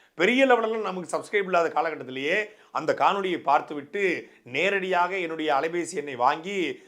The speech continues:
அவர் பேசினார். அப்ப அந்த அளவுக்கு ஒரு தன்மையான மனிதர். அவருக்கு, அவர் குடும்பத்துல இப்படி ஒரு துயரம், அஹ், நடந்திருக்கிறது. அவருடைய மகன் வந்து காணாமல் போயிருக்கிறார், தண்ணீருக்குள் காணாமல் போனாரா, இல்ல வேற எது நடந்துச்சுன்னு தெரியல.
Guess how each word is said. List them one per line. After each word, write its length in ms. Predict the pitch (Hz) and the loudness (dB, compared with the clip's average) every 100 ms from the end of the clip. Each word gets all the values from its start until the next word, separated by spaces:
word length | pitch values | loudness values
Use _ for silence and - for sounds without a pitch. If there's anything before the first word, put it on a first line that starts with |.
| _ | _
அவர் 200 | 131 131 | -2 0
பேசினார். 400 | 127 139 131 98 - | 0 -2 -4 -12 -10
அப்ப 180 | - 165 | 0 2
அந்த 300 | 156 226 247 | 2 4 6
அளவுக்கு 280 | 226 220 233 | 6 4 4
ஒரு 140 | - | 4
தன்மையான 500 | 165 208 220 214 214 | 2 0 -2 0 0
மனிதர். 400 | 165 151 143 196 - _ - | -4 -6 -6 -8 -10 _ 0
அவருக்கு, 680 | 110 147 214 226 - 240 | 2 8 6 6 0 2
அவர் 340 | 220 147 170 175 | 2 2 -2 -4
குடும்பத்துல 400 | 196 202 196 208 | -6 -6 -4 -6
இப்படி 380 | 160 135 185 185 | -6 -8 -6 -4
ஒரு 160 | 170 | -6
துயரம், 420 | 151 165 175 147 _ _ - | -8 -6 -6 -6 _ _ -8
அஹ், 200 | 131 127 | -4 -2
நடந்திருக்கிறது. 720 | 131 170 175 165 156 143 175 - _ _ - | 2 2 2 -2 -2 -2 -4 -8 _ _ -4
அவருடைய 240 | 139 135 | 2 2
மகன் 260 | 139 147 175 | 2 0 0
வந்து 340 | 151 151 156 | -2 -2 -2
காணாமல் 400 | - 147 151 147 | 2 2 2 -6
போயிருக்கிறார், 460 | 131 135 127 147 147 | -8 -10 -6 -4 -4
தண்ணீருக்குள் 440 | 143 143 135 139 | -6 -10 -8 -6
காணாமல் 320 | 135 139 139 | -4 -4 -6
போனாரா, 260 | 127 135 139 | -8 -4 -2
இல்ல 120 | 156 | -2
வேற 180 | 131 131 | -6 -10
எது 100 | 139 | -12
நடந்துச்சுன்னு 340 | 156 151 143 | -14 -16 -6
தெரியல. 240 | 147 160 | -4 2